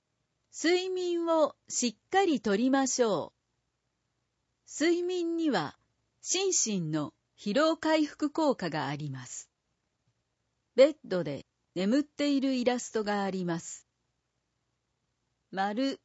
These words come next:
三、体を動かしてリフレッシュ。適度な運動は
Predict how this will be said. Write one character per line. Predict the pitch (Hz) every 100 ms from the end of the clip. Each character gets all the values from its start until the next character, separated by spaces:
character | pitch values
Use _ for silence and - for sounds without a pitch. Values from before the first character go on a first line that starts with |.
| _
三、 | - 269 269 262 247 _ _ _ _ _ _ _ _ -
体 | 247 277 359 349 359
を | 349 349
動 | 302 302 320
か | 320 302
し | -
て | - 160 - _ -
リ | 220
フ | 220 359
レ | 349
ッ |
シ | 339 - - 190
ュ。 | - _ _ _ _ _ _ _ _ _ _ _ _ _ -
適 | 370 - 392
度 | 285
な | 196 175
運 | 185 196 190
動 | 190 185
は | 180 170